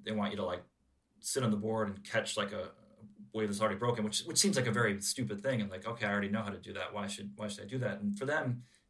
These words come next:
it was just a place to teach you these things quickly and over and over again, because that, that's the one thing that is challenging in, in surfing, again, is repetition. It's hard to,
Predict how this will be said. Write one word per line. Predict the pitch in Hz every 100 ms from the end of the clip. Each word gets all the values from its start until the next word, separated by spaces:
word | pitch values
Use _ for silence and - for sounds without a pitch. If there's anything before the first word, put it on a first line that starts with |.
| -
it |
was | 123
just | 127 -
a |
place | 131 127 -
to | 104 - - _ _ _ _ _ -
teach | - 220 208
you | 127
these | 104 101
things | - 113 101 101
quickly | - - 117 107 104 101 _ _ _ _ _ _ _ -
and | 113 104
over | 127 120
and | 120
over | 135 110
again, | 104 101
because | 101 139
that, | 139
that's | 131 123
the |
one | 127 123
thing | 117
that | 104 101
is | 101
challenging | - 156 131 101
in, | 98 -
in | 98
surfing, | - 131 123 95 85
again, | 101 110 110
is | 101 - - _ _ _ _ _ _ _ -
repetition. | 110 101 - 110 - - -
It's | 104
hard | - 110 107 101
to, | 104 101